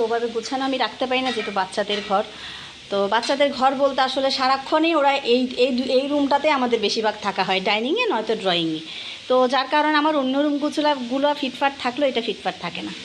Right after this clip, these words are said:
তো যাই হোক, এখানে আমি অত বেশি করে গুছাইনি। এই তো দেখতেই পাচ্ছেন, বলে দিলাম প্রাইস, প্রাইসটা যে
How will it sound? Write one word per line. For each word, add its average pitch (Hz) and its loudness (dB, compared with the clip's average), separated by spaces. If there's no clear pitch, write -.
তো 269 2
যাই 269 2
হোক, 330 2
এখানে 254 2
আমি 247 0
অত 208 -4
বেশি 233 2
করে 240 6
গুছাইনি। 214 -2
এই 208 0
তো 247 4
দেখতেই 220 -2
পাচ্ছেন, 214 0
বলে 220 4
দিলাম 247 4
প্রাইস, 214 2
প্রাইসটা 214 2
যে 269 4